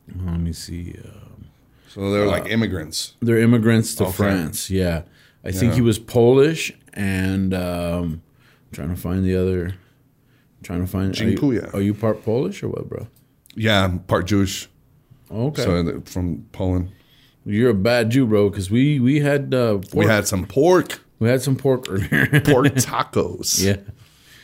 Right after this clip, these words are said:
Speaker 2: Yeah.
Speaker 1: But, uh, yeah, uh, Belgian. He was
Speaker 2: Belgian,
Speaker 1: Belgian
Speaker 2: okay.
Speaker 1: and Polish.
Speaker 2: Yeah.
Speaker 1: But he was born in France. Well, it was funny 'cause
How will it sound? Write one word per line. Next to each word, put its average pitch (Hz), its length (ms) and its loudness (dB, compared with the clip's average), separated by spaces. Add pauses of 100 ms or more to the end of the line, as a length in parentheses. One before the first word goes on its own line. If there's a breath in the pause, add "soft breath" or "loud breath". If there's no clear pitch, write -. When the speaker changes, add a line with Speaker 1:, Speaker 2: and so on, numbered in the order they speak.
(140)
Speaker 2:
Yeah. 87 200 -4
Speaker 1:
But, 107 300 4
uh, 98 300 4
yeah, 120 300 4 (460)
uh, 101 40 0
Belgian. 104 500 2 (440)
He 120 60 -4
was 113 80 4 (100)
Speaker 2:
Belgian, 143 360 4
Speaker 1:
Belgian - 20 0
Speaker 2:
okay. 107 240 2
Speaker 1:
and 147 100 0
Polish. 110 580 0
Speaker 2:
Yeah. 95 240 -2 (140)
Speaker 1:
But 117 360 2
he - 420 -4
was 107 140 2
born 110 600 -2
in 113 140 2
France. - 580 -6
Well, 123 300 4 (280 loud breath)
it 127 40 2
was 127 160 4
funny 170 340 4
'cause 135 360 2